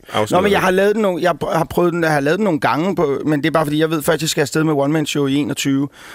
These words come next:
Speaker 2: Så sådan en joke, den med, om Greta Thunberg, den er rimelig aktuel lige nu, og jeg
Speaker 1: Ja,
Speaker 2: tror,
Speaker 1: okay.
Speaker 2: i enogtyve, der er vi videre. Der er nok kommet en femårig, der kører klimakampanjen til den tid.
Speaker 1: Kunne du lave samme joke om, om en femårig?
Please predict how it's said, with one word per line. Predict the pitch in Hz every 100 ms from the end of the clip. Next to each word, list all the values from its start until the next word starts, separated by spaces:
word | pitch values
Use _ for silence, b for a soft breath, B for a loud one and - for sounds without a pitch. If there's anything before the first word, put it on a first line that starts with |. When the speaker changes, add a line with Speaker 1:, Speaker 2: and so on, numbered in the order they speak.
| B
Speaker 2:
Så | - 143 135
sådan | 131 151 147
en | 135
joke, | 143 139 156
den | 143 135 80 80
med, | -
om | 131
Greta | 131 135 131
Thunberg, | 131 143 135 147 123
den | - 143
er | 139
rimelig | 143 151 147
aktuel | 135 - 139 135 139
lige | 135 143
nu, | 135 127
og | 131
jeg |
Speaker 1:
Ja, | 135 95
Speaker 2:
tror, | 127
Speaker 1:
okay. | 147
Speaker 2:
i | 143
enogtyve, | 135 160 - 147
der | 151
er | 135
vi | 139
videre. | 147 127 131 143
Der | 139
er |
nok | 147 135
kommet | - 143 139
en | 120
femårig, | - 175 185 139 - 123
der |
kører | 127 139 135 135 120 B B B
klimakampanjen | - 131 127 - 117 120 123 117
til | 117
den | 120 147
tid. | 165 - -
Speaker 1:
Kunne | -
du | 110
lave | 104 120
samme | 123 123
joke | 120 127 117
om, | 95 92 87 -
om | 95
en | 90
femårig? | - 113 110